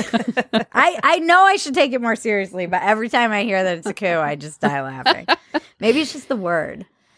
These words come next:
Maybe it's because coups in other country mean, like, violent, militant takeovers of governments and murders and people going in exile. We sent Donald Trump into digital exile.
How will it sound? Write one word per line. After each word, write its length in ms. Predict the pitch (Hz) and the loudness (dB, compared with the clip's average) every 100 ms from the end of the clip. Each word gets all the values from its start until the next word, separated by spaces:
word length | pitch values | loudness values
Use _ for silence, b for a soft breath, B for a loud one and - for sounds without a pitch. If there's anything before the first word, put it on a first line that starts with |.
| _ _ _ 196 | _ _ _ 0
Maybe 320 | 240 320 349 | 2 2 -2
it's 140 | - | -2
because 360 | 311 285 269 226 | -8 0 0 0
coups 380 | - 277 269 233 | -2 -2 0 2
in 80 | |
other 240 | 233 214 185 | 4 2 2
country 360 | 214 214 196 | 0 0 -4
mean, 220 | 190 180 180 | -4 -4 -2
like, 220 | 165 165 | -2 -4
violent, 720 | 165 180 180 185 180 170 165 | 0 2 2 0 0 -2 -2
militant 540 | 185 175 165 165 156 | 0 2 2 0 -4
takeovers 800 | - 170 165 165 160 156 151 160 | -2 -2 2 2 2 0 0 -2
of 120 | 156 | -2
governments 720 | 151 160 151 147 147 139 147 165 | 2 2 2 0 0 -2 -4 -2
and 520 | 151 143 143 147 - | 0 0 -2 -6 -12
murders 800 | 165 175 175 175 160 147 151 151 | -8 -4 2 4 4 4 0 0
and 200 | 156 151 | -4 -4
people 420 | 147 165 160 151 | -4 -4 0 -2
going 360 | 147 160 151 147 | 2 2 4 2
in 100 | 143 | 0
exile. 640 | 143 143 139 131 104 170 B B B B B 254 | 0 0 -2 -2 -4 -6 B B B B B -2
We 160 | 359 | -2
sent 320 | 294 359 370 | 0 0 2
Donald 320 | 302 294 277 240 | 0 0 0 0
Trump 240 | 262 233 | -2 0
into 200 | 220 208 | -2 -4
digital 460 | 160 180 165 156 147 | -2 -2 0 -2 0
exile. 680 | 139 143 143 135 135 143 | -2 -2 0 2 2 0